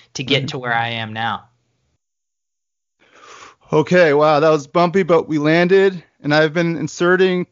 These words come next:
Speaker 2: T pills just for the protection I needed from the air in the draft lobby. I want to stick to optimal anti-fragile drafting.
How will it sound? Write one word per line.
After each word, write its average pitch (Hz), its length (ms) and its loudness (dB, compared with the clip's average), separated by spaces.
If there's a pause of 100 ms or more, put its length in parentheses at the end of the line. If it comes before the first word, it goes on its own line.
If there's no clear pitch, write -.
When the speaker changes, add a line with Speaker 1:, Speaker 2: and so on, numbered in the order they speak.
(140)
Speaker 2:
T 185 220 -6
pills 160 420 0
just - 380 -4
for 220 340 4
the 196 60 -14
protection 214 400 -4
I 196 100 0
needed 196 340 -2
from 175 520 -4
the 165 180 2
air 151 520 2
in 156 120 -2
the 151 80 -2
draft 160 320 -2
lobby. 131 500 -6 (300)
I 131 120 -4
want 165 200 0
to 190 40 -4
stick 208 180 -4
to - 120 -6
optimal 185 540 -2
anti-fragile 165 1000 -4
drafting. 143 760 -4